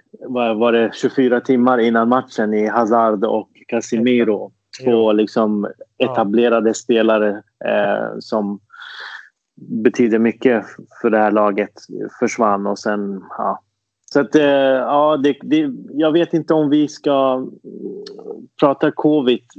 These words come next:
Speaker 1: någonting, för det är väl kanske lika för alla, men, men
Speaker 2: Ja.
Speaker 1: däremot är det ju en, det är ju en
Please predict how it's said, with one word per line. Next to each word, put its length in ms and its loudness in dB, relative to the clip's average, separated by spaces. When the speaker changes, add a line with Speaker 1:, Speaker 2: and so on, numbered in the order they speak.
Speaker 1:
någonting, 520 0
för 100 -2
det 100 2
är 80 2
väl 240 2
kanske 300 -2
lika 380 2
för 120 0
alla, 320 2
men, 260 -4
men 160 2
Speaker 2:
Ja. 60 4
Speaker 1:
däremot 360 2
är 180 2
det 60 4
ju 100 2
en, 120 -2
det 160 -10
är 140 0
ju 80 4
en 60 0